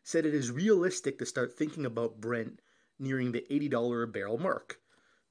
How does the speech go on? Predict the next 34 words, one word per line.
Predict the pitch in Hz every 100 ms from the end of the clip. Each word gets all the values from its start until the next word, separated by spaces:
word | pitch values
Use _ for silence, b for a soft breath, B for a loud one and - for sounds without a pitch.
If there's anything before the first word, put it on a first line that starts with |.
| _
To | -
move | 156 214 151
beyond | 151 156 160 139
that, | 104 110 -
we'd | 131
have | 123 175
to | -
see | - 143
Venezuela | 113 131 135 110 123 113
really | 107 120
drop | 120 107 104 -
fast. | - 85 92 - - - _ _ _ _ _ _ _ _ _
Already | 135 143 135
factored | 123 113 110 113
that, | 120
that | 113
into | 117 110
my | 107
estimates. | 107 - 110 98 - - -
More | 117 113
on | 107
that | 98 107
in |
a | 95
minute. | 90 98 139 - _ _ _ _ _ _ _ _ -
Iran | 143 135 139 147
would | 127
have | 120 120 104
real | 113 127 143 123
problems. | - 92 98 104 104 139 - -
Well, | 95 90 87 - _ _ - b b b b b b b b b b
won't | 135 135
comment | - 113 104
there. | 98 113